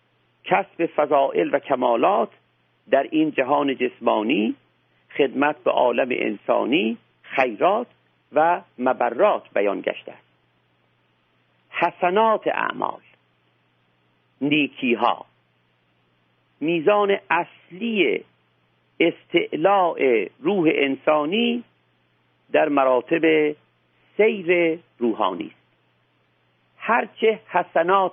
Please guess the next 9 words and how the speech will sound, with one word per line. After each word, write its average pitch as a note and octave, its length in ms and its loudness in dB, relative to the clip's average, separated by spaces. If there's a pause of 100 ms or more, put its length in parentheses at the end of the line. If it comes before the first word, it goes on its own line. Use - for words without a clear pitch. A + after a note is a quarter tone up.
(120)
بیشتر، F2+ 520 -6 (920)
یعنی E3 520 0 (100)
اعمال E3 680 0
نیکو B2+ 460 -2
بیشتر، F2 500 -8 (1160)
روح A#3 380 2 (640)
در D#3+ 180 4
مقام F#3 720 0
والاتر D#3 920 2